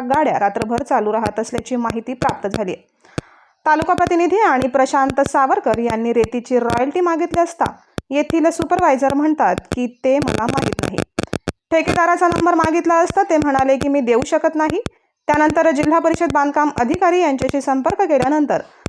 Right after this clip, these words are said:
ते म्हणाले की, "आम्ही जेव्हा कामांचे बिल काढू त्यामध्ये ते पैसे जोडून घेऊ, पण आज रेती चोरी करून काम चालू असल्यामुळे येथील जनतेने ताबडतोब कार्यवाही करण्याची मागणी केली आहे." प्रतिनिधी सतीश साकोरे सोबत पुढाकार समाचार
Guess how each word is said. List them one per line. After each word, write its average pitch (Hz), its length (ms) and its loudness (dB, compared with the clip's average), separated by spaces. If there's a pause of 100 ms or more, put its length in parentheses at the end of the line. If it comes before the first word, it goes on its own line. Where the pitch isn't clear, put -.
(140)
ते 277 80 4
म्हणाले 320 420 2
की, 392 120 0
"आम्ही 254 280 0
जेव्हा 269 320 0
कामांचे 240 560 0
बिल - 200 -2
काढू 285 360 0 (420)
त्यामध्ये 294 360 2
ते 339 100 -2
पैसे 254 420 -2
जोडून 220 300 0
घेऊ, 196 160 -4 (580)
पण 302 100 2
आज 294 320 2
रेती 294 320 2
चोरी 262 320 4
करून 330 320 0 (180)
काम 254 220 2
चालू 247 260 2
असल्यामुळे 311 500 2
येथील 247 360 0
जनतेने 247 540 -2
ताबडतोब 214 520 -2
कार्यवाही 208 420 -2
करण्याची 220 460 -4
मागणी 220 340 -2
केली 208 220 -2
आहे." 190 200 -6 (600)
प्रतिनिधी 311 500 2
सतीश 269 340 -2
साकोरे 247 460 2
सोबत 262 300 -2 (380)
पुढाकार 285 380 2
समाचार 311 540 -2